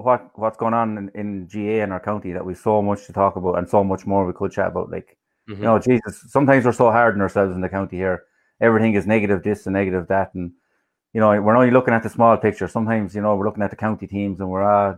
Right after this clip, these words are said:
Speaker 1: this is going wrong and that's going wrong and the other is going wrong," or whatever. Look at the unbelievable, you know, what the G A is all about. I keep saying it. What, you know,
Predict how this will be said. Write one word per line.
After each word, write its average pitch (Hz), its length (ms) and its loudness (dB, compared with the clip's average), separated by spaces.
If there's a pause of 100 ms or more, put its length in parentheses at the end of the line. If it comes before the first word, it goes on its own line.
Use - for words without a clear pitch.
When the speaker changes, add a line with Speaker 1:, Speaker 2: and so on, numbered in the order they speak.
(100)
Speaker 1:
this 104 200 -8
is 95 80 -16
going 98 240 0
wrong 98 240 0
and 92 80 -4
that's 101 180 0
going 95 240 -6
wrong 95 220 -2
and 92 100 -6
the 98 60 0
other 98 120 -2
is 90 100 -8
going 92 200 -4
wrong," 92 220 -2
or 87 40 -6
whatever. 90 360 -4 (500)
Look 147 160 0
at 95 80 -8
the 104 100 4
unbelievable, 95 760 0 (280)
you 104 100 -6
know, 95 140 2
what 101 200 -2
the - 40 -14
G 120 220 2
A 120 100 6
is 104 80 2
all 110 180 6
about. 95 280 2
I - 40 -10
keep - 240 -4
saying 110 220 2
it. - 880 -12
What, 107 180 2
you 107 60 -4
know, 101 260 0